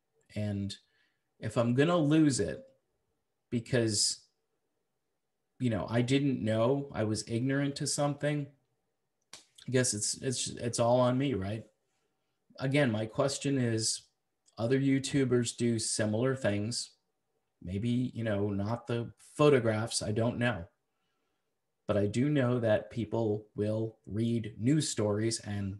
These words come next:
the print is on the screen from whatever site.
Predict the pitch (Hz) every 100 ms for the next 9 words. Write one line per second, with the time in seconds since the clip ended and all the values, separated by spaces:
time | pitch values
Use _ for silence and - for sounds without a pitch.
0 | - 101 127 120 - - 110 107 101 107
1 | - 127 95 - _ _ _ - - -
2 | _ - 113 107 104 - - 107 110 107
3 | 110 - 104 104